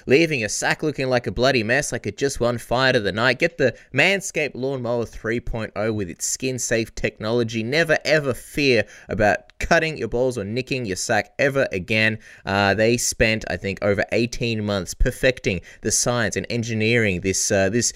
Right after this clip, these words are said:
this beauty of a machine, the best grooming tool on the market, so you never have to worry about cutting yourself ever again.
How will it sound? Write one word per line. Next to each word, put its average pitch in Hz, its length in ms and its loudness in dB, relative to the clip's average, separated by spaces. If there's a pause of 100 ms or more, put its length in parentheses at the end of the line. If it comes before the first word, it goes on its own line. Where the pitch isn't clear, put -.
(160)
this 147 180 0
beauty 165 420 4
of 123 180 0
a 135 40 0
machine, 131 520 0
the 110 80 -2
best 135 220 0
grooming 123 360 0
tool 127 160 -4
on 117 60 -2
the 101 60 -2
market, 117 380 0
so - 100 -4
you 104 140 -2
never 127 140 0
have 113 220 -4
to 107 80 -2
worry 101 160 4
about 95 200 0
cutting 110 320 0
yourself 104 360 0
ever 92 200 0
again. 107 400 0